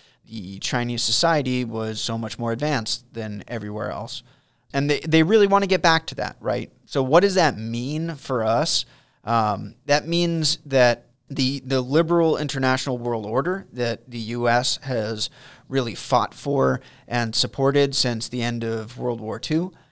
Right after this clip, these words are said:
that means that they probably want to change that. They want to make it accommodate China and Chinese interests. And one of the key tenets of that is the idea of human rights,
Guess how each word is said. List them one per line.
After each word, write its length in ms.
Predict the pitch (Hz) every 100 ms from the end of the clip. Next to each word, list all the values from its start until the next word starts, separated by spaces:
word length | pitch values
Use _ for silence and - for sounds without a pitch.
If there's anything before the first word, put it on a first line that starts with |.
| _ _ _
that 180 | 135 147
means 380 | 156 151 139 -
that 460 | 127 127 123 135
they 160 | 131 135
probably 680 | - 113 131 143 139 151 143
want 340 | 110 117 -
to 160 | - 143
change 380 | - 180 131
that. 260 | - - - -
They 140 | 123
want 280 | 117 120 120
to 120 | 139
make 280 | 123 113 117
it 220 | 135 - _
accommodate 720 | - - 208 165 120 110 123 - _
China 520 | - 120 113 123 143
and 160 | 131 127
Chinese 440 | - 110 113 120
interests. 640 | 135 160 - - - - - - - _ -
And 400 | 123 123 120 127
one 180 | 139
of 80 | 151
the 100 | 127
key 220 | - 151
tenets 460 | 139 - 254 165 -
of 120 | 123
that 320 | 113 113 113 -
is 460 | 120 113 113 -
the 220 | - 120
idea 340 | 113 113 117 113
of 120 | 113
human 280 | - 127 139
rights, 400 | 214 143 -